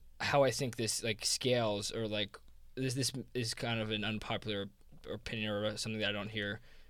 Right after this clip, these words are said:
anybody talking about. It's like, I actually don't think the financial system changes a whole lot in terms of, like, how it looks.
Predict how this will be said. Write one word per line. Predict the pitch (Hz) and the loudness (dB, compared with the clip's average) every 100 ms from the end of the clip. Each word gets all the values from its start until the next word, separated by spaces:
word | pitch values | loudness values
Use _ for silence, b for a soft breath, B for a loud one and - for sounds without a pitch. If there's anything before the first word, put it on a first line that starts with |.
| b - - - - | b -20 -20 -14 -2
anybody | 110 107 104 | 0 2 2
talking | 123 113 | 2 0
about. | 104 104 | 0 0
It's | |
like, | 113 113 | 2 6
I | 170 | 8
actually | 202 - 170 | 8 6 6
don't | 160 | 4
think | - - 120 147 - - | 4 -2 2 2 0 -4
the | 123 | -2
financial | 117 120 120 123 | 0 0 0 0
system | - - - 139 117 | 0 0 0 -2 0
changes | 113 117 117 117 | 2 2 2 2
a | 113 | 2
whole | 117 110 | 2 2
lot | 98 117 131 - b b b b | 4 2 2 -2 b b b b
in | 120 | -4
terms | 127 117 110 | -2 0 0
of, | 98 | 0
like, | 104 98 | 0 0
how | - 117 | 0 2
it | 98 | 2
looks. | 101 104 117 - - | 0 -2 0 2 2